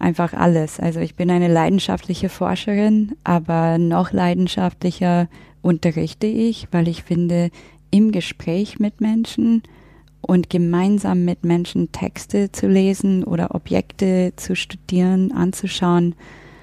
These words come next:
das ist die Herzensangelegenheit für mich. Ich meine, ich kann mich in meinem Archiv, <laughs> Archiv meiner Wahl verkriechen hier, aber letztendlich zu sehen, wie das kulturelle Wissen,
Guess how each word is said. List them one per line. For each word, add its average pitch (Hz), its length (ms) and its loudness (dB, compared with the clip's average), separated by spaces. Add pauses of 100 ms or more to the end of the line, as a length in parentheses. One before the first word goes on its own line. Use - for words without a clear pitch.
(420)
das 190 260 2
ist - 240 0
die 180 80 0
Herzensangelegenheit 156 1300 0
für - 160 -2
mich. 151 420 -2 (100)
Ich 160 200 -2
meine, 165 240 2
ich 156 120 -6
kann 170 240 0
mich 170 220 0
in 175 140 2
meinem 170 320 2
Archiv, 185 600 -2 (400)
<laughs> 220 640 0
Archiv 202 500 2
meiner 185 440 0
Wahl 180 320 2
verkriechen 208 760 2
hier, 226 440 2
aber 185 500 2 (920)
letztendlich 180 1160 0
zu - 140 -6
sehen, 175 460 0
wie 180 360 0 (380)
das 196 240 2
kulturelle 185 640 0
Wissen, 180 580 0